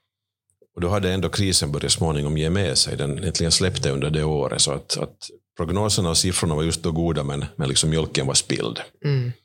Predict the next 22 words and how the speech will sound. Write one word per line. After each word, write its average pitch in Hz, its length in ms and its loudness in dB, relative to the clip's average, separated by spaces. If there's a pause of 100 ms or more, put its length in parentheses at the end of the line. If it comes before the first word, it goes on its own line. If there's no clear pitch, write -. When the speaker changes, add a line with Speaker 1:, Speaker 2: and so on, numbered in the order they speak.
(500)
Speaker 1:
Och 76 80 -6
det 82 60 2
var 80 100 0
en 73 60 -2
konstig 90 340 2
stämning 85 400 2
i 76 60 -2
rian. 90 480 0 (640)
Den 85 180 2
var 76 100 0
lång 98 440 0 (420)
och 82 80 -14
det 80 80 0
var 78 140 2
tydligen 78 360 0
typiskt 82 440 0
för 85 80 0
den 95 220 2
tidens 65 460 0
ria. 67 240 0
Och 69 60 -6
det, 73 180 -2